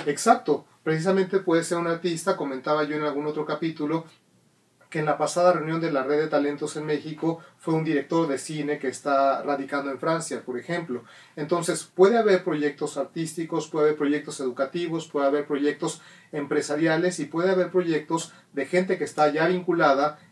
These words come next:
entre el gobierno de Japón y el gobierno de México. O sea, inclusive, tal vez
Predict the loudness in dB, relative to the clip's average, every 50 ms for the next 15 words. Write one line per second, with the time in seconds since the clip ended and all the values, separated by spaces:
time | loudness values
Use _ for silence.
0 | _ _ -6 -4 -2 -2 0 0 0 2 2 4 4 4 2 2 0 -2 -4 -2
1 | -4 -4 -2 0 0 0 0 0 -2 -6 -8 -6 -6 -4 -2 -2 -2 -2 -2 -4
2 | -2 -2 0 0 2 0 0 0 -2 -4 -4 -2 -2 -2 -2 -2 -6 -12 -10 -8
3 | -8 -8 -6 -6 -6 -6 -6 -6 -6 -8 -10 -12 -8 -4 -2 -2 -2 -2 -4 -6
4 | -8 -14 -20 -20 -20 _ _ -2 0 2 4 2 2 2 -2 -8 -14